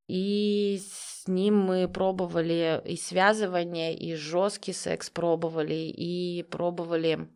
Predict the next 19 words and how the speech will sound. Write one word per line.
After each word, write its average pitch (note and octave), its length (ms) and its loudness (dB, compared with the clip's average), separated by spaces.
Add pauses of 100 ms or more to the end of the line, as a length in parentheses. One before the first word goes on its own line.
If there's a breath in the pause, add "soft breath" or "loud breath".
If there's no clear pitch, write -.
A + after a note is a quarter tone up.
(160)
разные E3+ 540 2
минеты. E3+ 560 -2
Мы E3 140 -4
даже E3+ 500 2 (220)
пробовали E3+ 460 -6
на E3 120 -4
улице E3+ 400 -4
заниматься D#3 480 -6
сексом D#3+ 600 -6
в - 60 -16
машине. F#3 880 0
Ну, A#3 180 4
в G#3+ 40 2
машине A3+ 380 2
это A3 120 0
понятно, A#3+ 440 2
не G#3+ 120 4
по-, G#3+ 100 -2 (120)
э, F#3 320 4